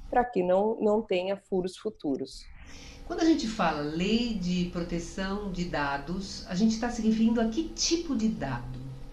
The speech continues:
Speaker 1: O dado que ele é pessoal. De acordo com a, a lei, né,
Speaker 2: Hum.
Speaker 1: a, a, a, o dado é da Regina, é dela, tá? E o que que a gente fala de dado?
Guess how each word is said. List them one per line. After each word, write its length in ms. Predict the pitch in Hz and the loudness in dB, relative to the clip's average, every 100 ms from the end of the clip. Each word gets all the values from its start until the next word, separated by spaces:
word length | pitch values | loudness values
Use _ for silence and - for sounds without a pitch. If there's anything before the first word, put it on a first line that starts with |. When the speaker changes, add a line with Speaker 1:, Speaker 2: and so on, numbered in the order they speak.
| - - - - - - - - - - - - | -12 -14 -12 -14 -14 -16 -14 -14 -14 -18 -18 -2
Speaker 1:
O 120 | 247 | 0
dado 600 | 202 185 240 262 190 190 190 | 4 6 8 6 2 0 -2
que 140 | - 226 | 0 4
ele 220 | 214 214 | 6 6
é 180 | 214 - - - | 4 -2 -10 0
pessoal. 920 | 277 302 - - 285 180 143 143 - | 2 2 -2 0 8 10 8 6 -2
De 100 | - | 0
acordo 480 | 190 - 285 320 294 | 0 4 4 4 2
com 320 | 277 226 190 | 2 4 4
a, 200 | 185 180 - | 4 0 2
a 100 | 190 | 6
lei, 560 | 170 180 196 202 151 - - - | 8 8 6 6 0 -8 -16 -2
né, 260 | 165 214 - - | 2 2 -2 -8
Speaker 2:
Hum. 140 | 180 175 - | -8 -6 2
Speaker 1:
a, 600 | 202 202 196 185 190 - - | 4 6 4 2 2 0 0
a, 400 | 202 - 190 185 | 0 0 0 0
a, 140 | 185 - | -2 2
o 100 | 247 | 4
dado 500 | 180 220 240 262 262 | 8 10 10 10 8
é 60 | 233 | 8
da 160 | 233 | 8
Regina, 840 | 233 240 208 165 165 147 139 135 - - - - - - | 6 4 0 -2 -4 -2 -4 -8 -14 -20 -18 -16 -16 -12
é 80 | 143 | -8
dela, 680 | 139 165 139 131 123 123 120 - - - - | 4 6 6 4 0 -4 -12 -18 -18 -18 -10
tá? 440 | 151 170 240 - - - - - | 0 4 4 2 -12 -16 -4 6
E 60 | |
o 60 | 262 | 6
que 180 | 262 508 | 4 6
que 100 | 453 | 6
a 40 | |
gente 280 | 330 339 - | 6 2 2
fala 280 | 277 269 254 | 4 6 6
de 120 | 220 | 6
dado? 480 | 175 151 135 - | 6 6 4 -2